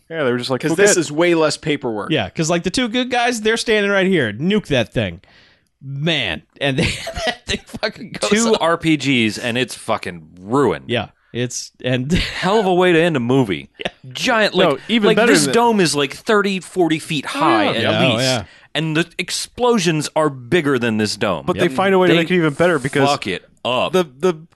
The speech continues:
Speaker 1: the couple then gets together in front of it and kiss, like, as there's, like, just a fireball behind them.
Speaker 3: Yeah.
Speaker 4: Yes.
Speaker 1: And then it's, like, a slow fade out as the credits start.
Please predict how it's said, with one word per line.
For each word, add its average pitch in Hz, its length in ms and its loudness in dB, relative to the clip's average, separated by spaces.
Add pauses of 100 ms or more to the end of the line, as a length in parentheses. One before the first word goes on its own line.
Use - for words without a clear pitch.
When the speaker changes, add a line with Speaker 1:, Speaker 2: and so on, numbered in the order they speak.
(160)
Speaker 1:
the 165 100 2
couple 185 340 0
then 156 220 4
gets 151 200 0
together 156 380 2
in 139 160 2
front 170 280 0
of 151 80 2
it 135 160 2
and 135 220 -4
kiss, 160 360 0
like, 139 200 -2
as 135 200 0
there's, 131 300 -2
like, 139 200 -4
just 143 180 -2
a 143 60 -4
fireball 139 560 0
behind 110 340 -4
them. 95 140 -6
Speaker 3:
Yeah. 156 200 -2
Speaker 4:
Yes. 151 260 2
Speaker 1:
And 156 180 2
then 156 80 2
it's, 139 120 -2
like, 147 160 0
a 123 120 -2
slow 123 300 0
fade 120 240 -4
out 120 280 -2
as 107 140 -8
the - 80 -18
credits 131 320 -2
start. 90 360 -12